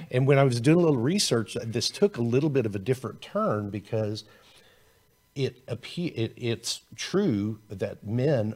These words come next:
are not as good at doing this as women are. Wi-, the number of women, single women homeowners is just,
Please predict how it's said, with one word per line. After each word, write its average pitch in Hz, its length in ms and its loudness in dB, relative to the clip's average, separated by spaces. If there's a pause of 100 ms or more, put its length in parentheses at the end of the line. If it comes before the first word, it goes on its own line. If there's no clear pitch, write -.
are 98 380 -2
not 107 400 0
as 87 400 -8 (160)
good 107 240 -4
at 92 160 -8
doing 95 260 -6
this 92 240 -6
as 90 220 -12
women 110 260 -4
are. 95 220 -12
Wi-, 104 280 -6
the 95 120 -8
number 113 360 -2
of 95 60 -6
women, 113 480 -2
single 156 400 -2
women 123 320 0
homeowners 95 720 -4 (560)
is 95 400 -8 (100)
just, 107 460 -4